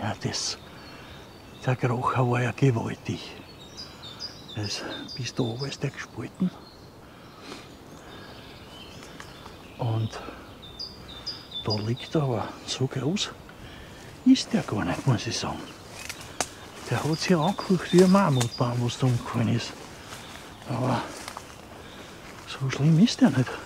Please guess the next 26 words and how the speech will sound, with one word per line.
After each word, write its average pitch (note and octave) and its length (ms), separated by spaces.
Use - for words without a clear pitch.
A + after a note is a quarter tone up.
Ja, C3 100
dann A#2 200
habe A2+ 340
ich A#2 60
so A#2 100
einen A#2 100
Bärlauchstrauß C3 840
ausgerissen, C#3+ 760
dass - 180
ihr B2+ 60
mal B2 160
seht, - 520
wie A2 160
hoch - 360
die G2 160
sind. F#2+ 320
Und A2 260
blieren B2 380
tut G#2+ 180
er G2+ 180
auch A2+ 60
schon A#2 220
jetzt - 220
wieder A2+ 240
dann G2 200
bald G2+ 300